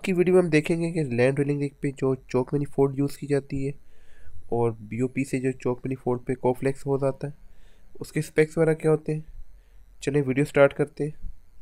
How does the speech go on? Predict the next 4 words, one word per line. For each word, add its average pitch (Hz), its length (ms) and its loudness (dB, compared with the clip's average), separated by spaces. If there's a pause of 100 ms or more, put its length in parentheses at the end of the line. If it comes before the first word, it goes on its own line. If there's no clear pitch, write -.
(2250)
सबसे 165 300 6
पहले 202 180 6
हम 190 100 0
जो 190 80 4